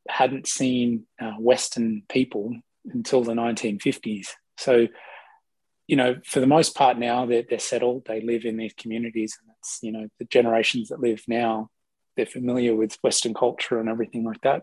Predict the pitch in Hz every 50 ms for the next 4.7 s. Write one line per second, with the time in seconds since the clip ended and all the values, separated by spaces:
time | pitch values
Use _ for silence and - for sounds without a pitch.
0 | _ - 120 117 117 - - - - - - - _ - 139 131 127 143 151 147
1 | 156 135 127 127 - - 127 127 135 135 123 113 120 113 117 117 110 120 - -
2 | _ _ _ - - 131 120 - - 131 131 131 - 143 131 123 120 120 120 117
3 | 117 117 - - - - - - _ _ _ _ - - 135 127 127 135 139 139
4 | 135 127 123 120 117 - - - - - - - -